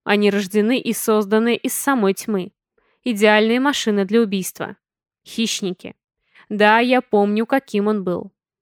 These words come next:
Но еще я помню, что он мог тебя убить в том подвале. И это уж, прости, гораздо больше на него похоже".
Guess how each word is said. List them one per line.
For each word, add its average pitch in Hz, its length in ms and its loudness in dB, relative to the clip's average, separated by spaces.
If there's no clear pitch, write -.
Но 208 140 0
еще 202 300 2
я 214 160 4
помню, 233 360 0
что - 200 0
он 220 160 0
мог 208 200 0
тебя 214 320 2
убить 190 560 -4
в - 100 -20
том 208 200 -2
подвале. 202 640 0
И - 100 0
это 214 360 4
уж, 190 180 -4
прости, - 520 -4
гораздо 254 420 2
больше 214 420 0
на 269 120 0
него 202 240 0
похоже". 196 600 -4